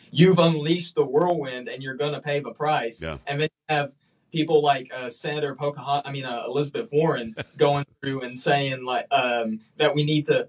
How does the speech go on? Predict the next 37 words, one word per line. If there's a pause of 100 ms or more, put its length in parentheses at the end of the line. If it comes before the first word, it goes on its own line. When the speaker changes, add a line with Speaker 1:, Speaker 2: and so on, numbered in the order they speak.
(260)
Speaker 1:
shut
down
these
crisis
pregnancy
centers.
And
as
her
justification,
she
uses
some
of
the
misinformation
that
she
claims
to
hate
so
much. (500)
Speaker 2:
I-,
I-,
it's,
uh,
it's
stunning
to
me (300)
that
they
get
away
with
it.